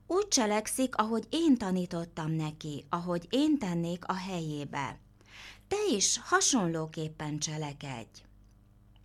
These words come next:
Hirtelen alább hagyott a türelmetlenségem. A szívemmel kezdtem szemlélni azt,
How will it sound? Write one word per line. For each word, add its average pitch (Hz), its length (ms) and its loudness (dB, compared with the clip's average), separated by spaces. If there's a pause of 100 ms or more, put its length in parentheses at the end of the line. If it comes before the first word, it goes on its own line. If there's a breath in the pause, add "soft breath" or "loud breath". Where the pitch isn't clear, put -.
(680 loud breath)
Hirtelen 285 720 4
alább 202 380 4
hagyott 196 400 -2
a 165 140 -4
türelmetlenségem. 160 1400 -2 (360 loud breath)
A - 80 0 (140)
szívemmel 254 580 4
kezdtem 214 500 -4
szemlélni 180 800 0
azt, 320 400 -2